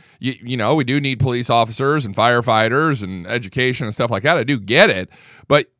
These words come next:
out of every million, you get to keep twenty-five thousand? Uh, no, no, thank you. I'll take my money, I'll take it offshore, and I'll keep all of it.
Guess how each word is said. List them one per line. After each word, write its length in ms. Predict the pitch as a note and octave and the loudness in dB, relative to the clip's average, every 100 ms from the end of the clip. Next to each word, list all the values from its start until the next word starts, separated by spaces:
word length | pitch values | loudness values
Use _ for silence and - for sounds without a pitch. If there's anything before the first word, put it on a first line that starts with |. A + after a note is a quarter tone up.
| _ _ - | _ _ 2
out 120 | A#2+ | 2
of 100 | A#2 | 4
every 240 | D#3 C#3+ | 4 2
million, 960 | G2 G#2 E3 G#3 A#3 B3+ B3+ A3+ A3 G3 _ _ _ _ | 0 2 6 6 4 0 0 -2 -10 -14 _ _ _ _
you 160 | G2+ C3+ | -6 -2
get 140 | C#3+ | -2
to 80 | G2+ | -2
keep 220 | C3+ A#2 | -4 0
twenty-five 420 | C3+ C3+ C#3 C3+ | 0 2 2 2
thousand? 380 | A#2+ A#2+ D#3+ D3+ | 2 0 -2 -4
Uh, 160 | G2+ F#2+ | -6 -6
no, 300 | G#2 E2+ C#2+ | -6 -6 -6
no, 160 | F#2+ A2 | -4 -4
thank 280 | F#2+ F2 C#2 | -4 -10 -14
you. 100 | A1 _ _ _ - | -20 _ _ _ -4
I'll 80 | A2 | -2
take 200 | B2+ A2+ | 0 0
my 140 | C3 | 0
money, 420 | C3 G#2+ G#2 G#2+ G2+ - | 0 0 -2 -4 -8 -8
I'll 80 | - | -6
take 200 | G#2+ G#2+ | -2 0
it 80 | A#2+ | 2
offshore, 640 | B2 C3 - A#2+ G2+ F#2 G2 C#3+ | 2 2 2 2 2 0 -2 -8
and 120 | - C3+ | -2 0
I'll 60 | |
keep 180 | - G3+ | 4 8
all 260 | C#4 F4 D4+ | 10 12 10
of 100 | C3+ | 6
it. 160 | - | 0